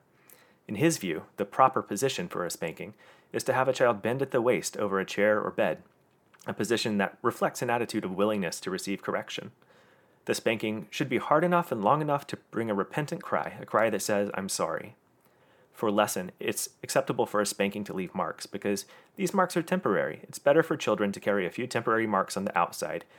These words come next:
than to carry within them areas of disobedience and wrong attitudes. He notes that children differ widely in how frequently they need to be spanked, but that at times a child may need to be spanked several times in a day. Dobson similarly advises that spankings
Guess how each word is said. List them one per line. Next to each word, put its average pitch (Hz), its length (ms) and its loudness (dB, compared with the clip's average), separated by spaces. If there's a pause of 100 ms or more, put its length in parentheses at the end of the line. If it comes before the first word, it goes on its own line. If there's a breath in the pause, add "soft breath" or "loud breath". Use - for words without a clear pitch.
(160 loud breath)
than 113 120 -4
to 107 100 -6
carry 135 280 6
within 110 340 0
them 95 180 0
areas 90 260 0
of 92 120 -8
disobedience 98 640 -4
and 87 120 -8
wrong 90 200 -2
attitudes. 80 600 -8 (840)
He 110 100 -6
notes 113 260 2
that - 120 -4
children 101 320 2
differ 101 280 0
widely 98 540 -2
in 101 120 -4
how 104 140 2
frequently 101 440 -4
they 90 120 -4
need 95 180 -6
to - 60 -10
be 87 140 -8
spanked, - 380 -6 (460 loud breath)
but - 140 -2
that 95 400 2
at 117 120 4
times 147 320 0
a 107 60 -2
child 101 300 2
may 101 140 0
need 107 200 -4
to 95 80 -4
be 92 120 -6
spanked 90 380 -4
several 92 300 -2
times 82 320 -10
in - 100 -12
a 80 40 -16
day. - 320 -8 (1300 soft breath)
Dobson 156 380 8
similarly 113 600 2
advises - 540 -2
that 101 140 -6
spankings 113 460 -2